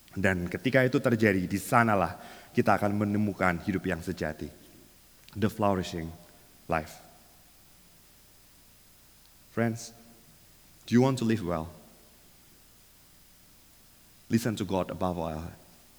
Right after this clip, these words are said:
Dengarkan Tuhan, cari hikmat dari Dia, lebih dari apapun. Fear Him. Trust His wisdom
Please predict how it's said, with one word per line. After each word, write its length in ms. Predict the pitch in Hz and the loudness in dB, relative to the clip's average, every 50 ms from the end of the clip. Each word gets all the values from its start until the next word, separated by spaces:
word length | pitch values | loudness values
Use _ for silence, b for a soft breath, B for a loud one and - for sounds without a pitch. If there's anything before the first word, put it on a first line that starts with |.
| - - _ - - - - - - - - _ _ _ - - | -20 -20 _ -20 -20 -20 -20 -20 -20 -20 -20 _ _ _ -14 -4
Dengarkan 920 | 98 117 117 120 120 120 120 120 123 120 - - - 160 156 147 147 143 135 | 2 4 4 6 6 6 6 6 4 2 -4 -4 0 0 2 2 2 0 -2
Tuhan, 400 | 110 98 85 85 85 82 85 85 85 - - - - - - - - - - - - - - - | -4 -6 -4 -4 -6 -6 -6 -10 -14 -18 -20 -20 -20 -20 -20 -20 -20 -20 -20 -20 -20 -12 0 6
cari 520 | - 180 175 175 170 165 160 160 147 127 | 8 10 12 12 10 8 6 4 2 2
hikmat 400 | 120 127 113 - 107 104 98 92 - - - - - - | 2 0 0 0 -2 -2 -2 -2 -4 -8 -20 -20 -20 -12
dari 560 | - 110 107 95 - 139 123 117 113 110 104 92 | -8 -8 -4 4 6 8 8 8 8 6 2 2
Dia, 320 | 95 98 95 85 82 92 B B B B B B - | -2 -4 -4 -4 -6 -8 B B B B B B 6
lebih 600 | 143 147 151 156 160 156 156 156 156 151 131 110 | 10 12 12 12 12 12 12 12 12 10 4 4
dari 240 | 104 104 101 98 92 | 4 4 4 4 4
apapun. 400 | 87 85 85 80 76 - 80 80 82 82 - - - - - - - b b b b b b - | 2 2 -2 -6 -8 -8 -12 -14 -14 -16 -18 -20 -20 -20 -20 -20 -20 b b b b b b -18
Fear 480 | - - - 170 165 160 156 147 131 110 | -10 2 8 12 12 12 12 12 8 4
Him. 240 | 113 98 85 76 76 - - - - - - - - - - - - - - - b b b b b b - | 2 2 2 0 -8 -14 -16 -20 -20 -20 -20 -20 -20 -20 -20 -20 -20 -20 -20 -20 b b b b b b -12
Trust 560 | - - - 190 190 180 180 175 - - - - - - | -8 0 8 10 12 12 12 8 4 -2 -6 -8 -14 -2
His 320 | - - 180 190 175 - 139 | 8 12 12 12 12 10 6
wisdom 480 | 135 120 - - 123 117 107 107 - | 4 4 4 2 2 2 2 0 -6